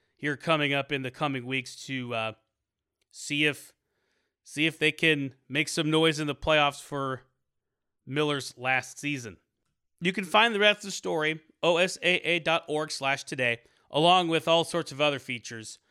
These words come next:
on football, soccer, volleyball, cross country, general news. Head over to O S A A Today, check it all out. And now we're shifting gears here.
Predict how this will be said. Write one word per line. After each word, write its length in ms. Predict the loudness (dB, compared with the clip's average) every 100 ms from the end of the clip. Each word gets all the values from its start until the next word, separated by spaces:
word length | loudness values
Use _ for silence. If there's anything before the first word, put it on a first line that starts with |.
| _ _
on 220 | -4 -4
football, 800 | -2 -6 0 4 4 4 0 -4 -6
soccer, 600 | 0 0 0 -4 -6 -8 -6
volleyball, 500 | -4 -2 -4 -6 -6
cross 200 | -8 -6
country, 540 | -8 -8 -8 -8 -10 _ _ _ -4
general 300 | -2 -2 -2
news. 440 | -2 -2 -6 -14 _ _ _ _
Head 160 | 0 2
over 180 | 2 2
to 100 | 4
O 160 | 4
S 160 | 4 2
A 40 |
A 180 | 2 2
Today, 540 | -2 -2 2 0 -2 _
check 200 | -4 -2
it 80 | 0
all 160 | 0 2
out. 200 | 2 0 _ _ _ _ _ _ _ _ _ _ -4
And 60 | 2
now 100 | 2
we're 80 |
shifting 360 | 2 -4 -4 -8
gears 460 | -4 0 0 -2 -2
here. 340 | -2 -2